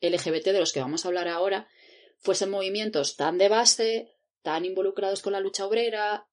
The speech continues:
tan asociados con espacios libertarios, espacios comunistas,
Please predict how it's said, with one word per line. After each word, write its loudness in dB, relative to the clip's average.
tan 0
asociados -2
con -2
espacios -4
libertarios, -2
espacios -6
comunistas, -4